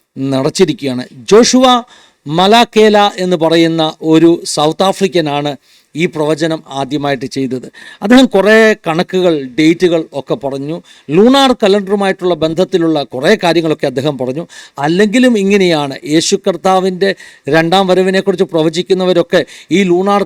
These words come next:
കലണ്ടറും വേദപുസ്തകത്തിലെ കുറേ ഡേറ്റുകളും നമുക്കൊന്നും മനസ്സിലാക്കാൻ പറ്റാത്ത ചില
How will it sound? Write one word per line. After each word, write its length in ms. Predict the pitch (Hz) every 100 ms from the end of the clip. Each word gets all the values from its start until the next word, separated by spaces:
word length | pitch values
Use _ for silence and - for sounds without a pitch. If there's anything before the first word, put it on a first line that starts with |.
| 196
കലണ്ടറും 480 | 175 175 160 175 139 127
വേദപുസ്തകത്തിലെ 800 | 156 185 185 175 175 180 180 180 180
കുറേ 180 | 170 170 151 - _ 123
ഡേറ്റുകളും 500 | 165 180 190 180 156 135
നമുക്കൊന്നും 440 | 147 175 208 208 196
മനസ്സിലാക്കാൻ 540 | 185 180 202 190 190 185
പറ്റാത്ത 380 | 170 - 185 185 160
ചില 220 | 175 170